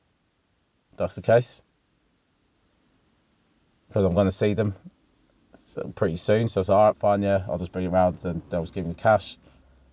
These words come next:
You know, those guys just like doing stuff with cash. <laughs> And then two of them, I was like, "All right, waiting for payday." Not judging that at all. "Remind me on payday." Okay, I'll remind you.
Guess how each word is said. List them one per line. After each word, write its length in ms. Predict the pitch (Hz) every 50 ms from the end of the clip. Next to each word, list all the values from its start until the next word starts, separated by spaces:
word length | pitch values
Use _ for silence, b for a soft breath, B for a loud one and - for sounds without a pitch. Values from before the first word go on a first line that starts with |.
| _ _ _ _ _ _ _ _ _ _ _ _ _ _ -
You 60 | 151
know, 100 | 147 123
those 120 | 107 92
guys 260 | - 101 92 92 95
just 160 | - 92 - -
like 200 | 90 82 - -
doing 240 | 87 90 92 90
stuff 220 | 87 - 90 - -
with 100 | 82 -
cash. 400 | - 101 85 76 - - - - -
<laughs> 40 | - - - - - 123 - - 170 - - - - 156 - - - - 120 - - - - - B B B B B B B B B B B B B B _ _ _ _ _ _ _ _ _ _ -
And 80 | 123
then 120 | 123 113 -
two 240 | - 233 247 254 226
of 80 | 170
them, 160 | 127 87 - _ _ _ _ _ _ _ _ _ _ _ _ _ _ _ _ _ _ _ _ _ _ _ _ _ _ _ _ _ _ _ _ _ _ -
I 40 | 92
was 100 | 90 87
like, 120 | 92 -
"All 140 | 131 143 139
right, 100 | 139 - -
waiting 240 | - 135 135 120 -
for 100 | 120 -
payday." 460 | - 117 110 101 85 - 82 82 80 _ _ -
Not 220 | - 113 127 117 98
judging 300 | 127 110 101 90 87 80
that 120 | - -
at 120 | - -
all. 140 | 76 69 - _ _ _ _ _ _ _ _ _ _ _ _ _ _ _ _ _ _ _ _ _ _ _ -
"Remind 400 | 98 104 113 131 139 139 131 123
me 60 | 123
on 100 | 113 104
payday." 380 | - 110 104 98 - - - - -
Okay, 160 | - - 110
I'll 80 | 104 101
remind 360 | 104 104 107 104 95 87
you. 60 | -